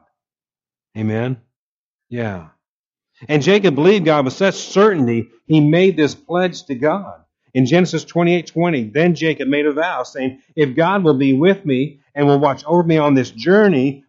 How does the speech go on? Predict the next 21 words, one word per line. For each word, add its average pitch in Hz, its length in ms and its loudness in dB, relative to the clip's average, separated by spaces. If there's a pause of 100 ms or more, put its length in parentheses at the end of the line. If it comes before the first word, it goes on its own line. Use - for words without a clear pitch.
I'm 123 160 -12
taking, 175 380 -2
will 131 140 0
give 196 160 2
me 147 120 0
food 190 300 -4
to 196 60 -2
eat 147 260 -6
and 135 100 -12
clothes 202 380 2
to 139 100 -4
wear, 131 520 -4 (180)
so 151 120 -6
that 143 100 2
I 139 40 2
return 131 320 -2
safely 190 460 -2
to - 140 -4
my 113 180 -2
father's 143 500 -10
house, 110 340 -10